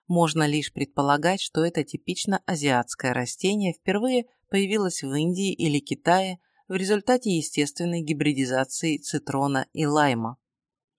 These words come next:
Известно лишь, что в долине Инда и Китае лимоны были известны уже за четыре тысячи лет до нашей эры. С точностью мы можем сказать, что около шестого-четвертого веков до нашей эры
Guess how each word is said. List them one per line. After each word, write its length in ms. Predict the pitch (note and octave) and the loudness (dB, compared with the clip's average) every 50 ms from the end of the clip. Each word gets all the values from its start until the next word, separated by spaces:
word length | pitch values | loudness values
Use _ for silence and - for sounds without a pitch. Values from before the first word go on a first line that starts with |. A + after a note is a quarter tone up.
| _ _ _ _ _ _ _ | _ _ _ _ _ _ _
Известно 580 | F3 E3+ D3+ D#3 D#3+ F3+ G3+ G#3 - - D3+ | -4 -2 -2 0 0 0 0 0 0 0 0
лишь, 260 | D3 C#3+ C#3 - - - - - - _ | 2 0 0 -2 -6 -10 -16 -20 -20 _
что 260 | - - - F3+ D#3 | -14 -2 2 2 2
в 60 | C#3 | 4
долине 480 | C3+ D3+ D3+ D#3 E3 E3 D#3 D3 C#3+ C#3 - - | 4 4 4 4 4 2 0 0 -2 -4 -4 -2
Инда 340 | D#3 D3 C#3 E3+ C#3+ C3+ | 0 0 2 2 2 0
и 180 | B2 - - D3 | -2 -2 -6 -10
Китае 640 | - - D3 - _ F#3 G3 G#3 G#3 F3+ C#3 C3 - _ _ _ _ | -8 -6 -6 -4 _ 2 2 2 4 2 0 -2 -6 _ _ _ _
лимоны 440 | F#3 F#3 G3 G#3 A#3 B3+ B3 A#3 G3+ | 0 0 2 4 4 4 4 2 2
были 300 | E3+ F3+ F3+ E3+ E3 D3 | 2 2 2 2 2 0
известны 500 | C3+ C#3 C3+ D#3 E3+ E3+ - F3+ E3 D#3 | 0 -2 -2 -2 -2 -2 -2 -2 -2 -2
уже 240 | C#3 C3 C#3+ D#3+ | -2 0 0 -2
за 180 | E3 D3+ D3 C3+ | 0 -2 -2 -4
четыре 420 | - - C#3 - - D3+ C#3+ C3+ | -4 -6 -6 -4 -2 -2 -2 -2
тысячи 480 | B2 - - D3+ D3 - C#3 - - C#3+ | -2 -2 -4 -6 -4 -4 -6 -6 -4 -4
лет 300 | C3 B2+ C3+ C#3 C#3 C#3+ | -2 -2 -2 -2 -2 -2
до 200 | C#3 C#3 C#3 C#3 | -2 -2 0 0
нашей 420 | C3+ C3 B2+ C3 - - D3+ - - - | 0 -2 -2 -2 -4 -4 -4 -6 -4 -4
эры. 400 | - E3+ D3 C3+ B2 A#2+ B2 - _ _ _ _ _ _ _ _ _ _ _ _ _ | -2 0 0 0 -2 -4 -8 -10 _ _ _ _ _ _ _ _ _ _ _ _ _
С 120 | - - - | -16 -12 -6
точностью 680 | - C#3+ B2 B2 - - G3+ G3+ - - - A3+ G#3+ | -4 -2 -2 -2 -2 -4 -4 -4 -6 -4 -4 -2 0
мы 120 | G#3 G3 | 0 2
можем 300 | E3+ C#3 B2+ C3 C3+ D#3 | 2 0 0 0 -2 -4
сказать, 500 | - - - F#3 D#3 C#3+ C#3+ D3 C#3+ - - _ _ _ _ | -4 -2 0 0 2 2 2 0 0 -4 -12 _ _ _ _
что 260 | - - - G3+ F#3 | -16 -4 0 0 0
около 420 | - - G3+ F#3 - F#3 E3+ E3+ D#3 | 2 2 -2 0 2 4 4 4 2
шестого-четвертого 1200 | - - D#3+ D3 - - - E3 D3+ C3 C3 - - D#3 D3 - D3 C#3+ C3 - - C3 B2+ C3 | 2 0 -2 -4 -2 0 2 2 2 2 0 -2 -4 -6 -4 -2 -2 -2 -2 -2 -2 -4 -2 -4
веков 380 | C3 C3+ - - C#3+ C3+ B2 B2+ | -4 -6 -4 -2 -2 -4 -2 -2
до 160 | C3 C#3 C#3 | -2 0 0
нашей 420 | C3 B2 B2 A#2 - - C3+ - - | 0 0 -2 -2 -4 -6 -6 -6 -4
эры 380 | - F#3 A3 A3 F#3 C3 A#2+ | -2 -2 0 0 0 -2 -4